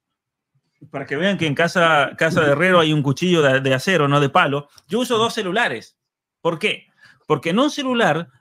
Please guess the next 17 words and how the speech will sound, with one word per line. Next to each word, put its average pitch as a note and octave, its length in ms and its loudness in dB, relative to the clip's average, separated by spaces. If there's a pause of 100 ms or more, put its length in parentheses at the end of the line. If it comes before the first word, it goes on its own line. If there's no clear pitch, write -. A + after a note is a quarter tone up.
(220)
si D3+ 160 -4
tú A3 160 -2
necesitas F#3 480 -4
tener D#3+ 260 -2
aplicaciones D3 880 -2 (480)
para A#2 500 -4
postear, D#3 520 -2
para C3 160 0
lo B2 140 -6
que C#3 80 -10
sea, D#3+ 380 -6
en D3 120 -2
un G3 100 0
celular E3 360 -4
tengo D#3+ 180 -8
las C3+ 160 -8
aplicaciones D3 640 -10